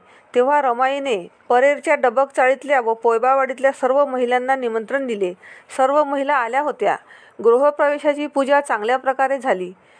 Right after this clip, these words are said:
व राजगृहामध्ये राहू लागले. घरात सारे काही सुख होते, पण रमाईची तब्येत मात्र फार खालावली होती.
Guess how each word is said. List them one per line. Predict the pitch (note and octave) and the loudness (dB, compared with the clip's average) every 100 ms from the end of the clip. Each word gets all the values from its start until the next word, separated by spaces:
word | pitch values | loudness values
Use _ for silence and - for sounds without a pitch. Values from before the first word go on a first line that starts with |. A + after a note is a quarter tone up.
| _ - | _ 0
व | B3 | 0
राजगृहामध्ये | A#3+ B3 C#4 A#3 C4+ C#4 C4 B3 A#3+ | 2 0 -2 -2 0 0 0 0 2
राहू | A3+ C4 | 0 0
लागले. | A#3 F#3+ E3+ - _ _ _ - | -2 -2 -8 -10 _ _ _ -6
घरात | A3 C4 D4 | -2 0 -2
सारे | - C4 C4+ | -2 -2 0
काही | C4+ C#4 | -2 -2
सुख | C4+ B3+ C4 | -4 -8 -4
होते, | C4 G#3+ A3 F#3 - _ _ _ - _ _ _ _ _ - | 0 0 -2 -6 -8 _ _ _ -20 _ _ _ _ _ -2
पण | C4+ D4 | 0 2
रमाईची | B3+ B3 C4+ C#4 D4 C4+ | 0 2 0 0 -2 -2
तब्येत | A#3 D4 D4 | 0 0 0
मात्र | C4 B3+ C4 C4+ C#4 - - | -2 0 2 2 -2 -12 -8
फार | - C4+ - | -4 -4 -2
खालावली | A3+ A#3 B3+ D4+ | -4 -2 -2 0
होती. | C#4 - F#3+ | -2 -2 -8